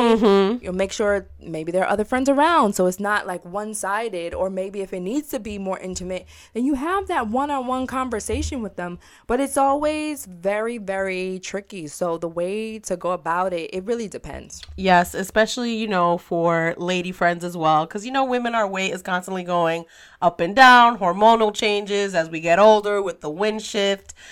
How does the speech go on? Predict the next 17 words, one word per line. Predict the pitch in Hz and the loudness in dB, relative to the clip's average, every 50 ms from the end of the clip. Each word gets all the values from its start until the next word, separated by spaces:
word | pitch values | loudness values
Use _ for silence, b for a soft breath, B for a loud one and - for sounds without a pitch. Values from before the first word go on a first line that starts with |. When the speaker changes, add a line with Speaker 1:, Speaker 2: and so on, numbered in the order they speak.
| B B B B | B B B B
Speaker 1:
Um, | - 214 214 214 214 - | 8 10 10 10 8 6
and | - 262 | 2 2
there | 311 311 302 | 2 2 2
are | |
definitely | 240 - 339 330 - 415 415 359 381 - | 2 2 0 0 2 0 0 0 -2 -4
coded | - - 247 214 208 214 226 220 196 | -2 0 2 4 4 4 2 -2 -2
ways | 185 190 185 185 185 202 240 | -2 0 0 0 0 -2 -4
that | 220 214 | -6 -8
you | 165 196 | -8 -8
can | 190 208 202 | -8 -8 -10
try | 190 - 214 185 180 180 185 | -4 0 2 4 4 4 2
and | 185 185 185 | 0 -2 -8
suss | 185 - - 175 185 - - | -6 0 0 0 0 2 2
out | 190 185 185 - | 2 4 4 2
what's | 185 185 180 - | 0 -6 -8 -6
going | - 185 175 175 165 | -4 -4 -2 -2 0
on. | 165 165 165 175 190 214 262 262 | 0 0 2 2 0 -2 -4 -10